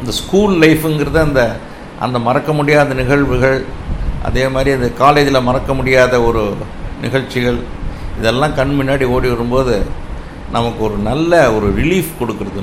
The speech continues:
மைண்ட்ல. So, I wish, uh, the Tapovan organizers to go for a successive, uh, what can I say?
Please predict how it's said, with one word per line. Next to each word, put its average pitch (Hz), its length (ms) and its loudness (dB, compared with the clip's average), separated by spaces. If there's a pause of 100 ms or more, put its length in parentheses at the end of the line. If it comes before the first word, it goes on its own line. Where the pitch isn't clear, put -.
மைண்ட்ல. 98 420 -2 (1400)
So, 113 300 0 (800)
I 110 280 -2
wish, 175 260 2
uh, 131 40 -4 (640)
the 98 300 2
Tapovan 139 520 4
organizers 117 680 0 (1500)
to - 60 -4 (100)
go 147 200 4
for 120 180 2
a 90 240 0 (1300)
successive, - 800 2 (1120)
uh, 107 440 -2 (440)
what 123 200 2
can 120 140 0
I 107 100 0
say? 98 260 0